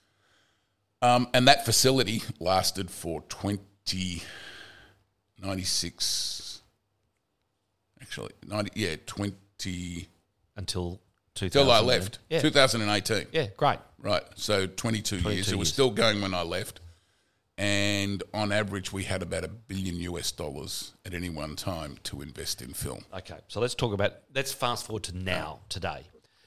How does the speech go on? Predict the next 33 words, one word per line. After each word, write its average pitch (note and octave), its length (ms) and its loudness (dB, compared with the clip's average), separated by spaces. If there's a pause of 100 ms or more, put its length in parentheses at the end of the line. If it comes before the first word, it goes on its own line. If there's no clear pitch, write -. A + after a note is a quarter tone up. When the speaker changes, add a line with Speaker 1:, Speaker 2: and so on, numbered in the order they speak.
(160)
Speaker 2:
Um, F#2 480 -2 (320)
making G#2 280 -4
film. E2 340 -4 (180)
In, F#2+ 160 -8 (100)
i-, - 320 -12 (140)
so - 140 0
you're G2+ 160 2
back G#2 200 0
in G#2+ 80 0
Australia, G2+ 440 -2 (160)
you're G2 160 -4
living F#2 280 -2
here. E2+ 300 -2 (480)
Um, G2 260 6
obviously, G2+ 320 4
you've F#2 140 0
still F2+ 200 -2
got, E2+ 200 -6
you F#2 80 -6
know, D2+ 140 -8
c-, - 220 -8 (160)
contacts F2 420 -2
around D#2+ 180 -2
the D2+ 60 -6
world. D2+ 400 -4 (180)
Speaker 1:
Yep. - 260 -12
Speaker 2:
Um, F#2+ 440 4 (480)
but B2 320 6
I, C3+ 240 -6 (320)
I, B2 80 6
we A#2 240 4
read, G#2 480 4 (100)
we, G#2 240 -2